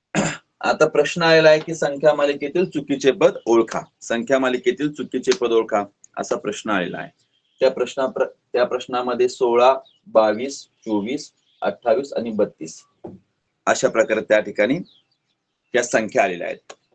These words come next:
मग आपण काय करणार आहोत, आपलं निरीक्षण पहिल्यांदा आपल्याला करायचं आहे. निरीक्षणामध्ये काय पाहायचं आपल्याला, निरीक्षणामध्ये पाहायचंय की आपल्याला त्या ठिकाणी निरीक्षण कोणत्या संदर्भात करायचं की या मूळ संख्या आहेत का नाही,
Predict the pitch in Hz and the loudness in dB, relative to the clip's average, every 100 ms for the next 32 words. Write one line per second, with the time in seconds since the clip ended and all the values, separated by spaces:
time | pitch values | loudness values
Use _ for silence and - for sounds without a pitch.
0 | - 139 147 180 170 165 - 160 160 156 | -4 0 0 0 2 2 0 -2 0 2
1 | 156 151 139 156 156 156 156 160 170 160 | 2 4 2 4 2 4 2 2 0 0
2 | 151 147 147 143 147 143 120 110 117 113 | 0 2 2 4 2 4 4 4 2 2
3 | 120 135 143 151 143 147 151 143 143 143 | 2 -4 -6 -6 -2 0 2 4 4 4
4 | 135 139 135 139 135 131 - _ _ _ | 4 2 2 4 4 2 -2 _ _ _
5 | _ 127 135 143 156 147 147 147 147 131 | _ -2 -2 -2 0 0 4 2 4 2
6 | 120 - 139 147 - 143 139 139 139 139 | 0 0 0 2 2 2 2 4 2 0
7 | 135 135 131 131 139 151 143 135 131 151 | -2 -2 -2 -4 -4 -6 -4 -2 -2 -4
8 | 147 143 139 139 139 127 131 135 131 139 | -2 0 2 2 2 0 2 0 0 2
9 | 139 135 - _ _ - 135 147 151 147 | 4 4 0 _ _ -8 -2 0 2 0
10 | 135 139 135 127 - 131 131 127 120 101 | 4 4 6 4 4 4 4 2 -2 -4